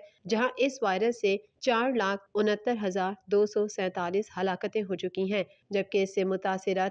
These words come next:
तीन करोड़ पैंतालीस लाख छियानवे हजार सात सौ छिहत्तर मरीज सामने आ चुके हैं।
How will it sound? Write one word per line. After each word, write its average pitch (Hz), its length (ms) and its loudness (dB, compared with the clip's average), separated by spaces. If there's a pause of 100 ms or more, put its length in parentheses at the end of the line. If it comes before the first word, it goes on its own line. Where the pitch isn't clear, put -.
तीन 202 260 0
करोड़ 185 400 2
पैंतालीस 190 580 -2
लाख 190 260 -4
छियानवे 185 400 -2
हजार 185 360 -2 (360)
सात 233 320 0
सौ 247 120 2 (100)
छिहत्तर 214 480 0
मरीज 196 360 0
सामने 214 420 -4
आ 180 160 -4
चुके 185 280 -4
हैं। 185 200 0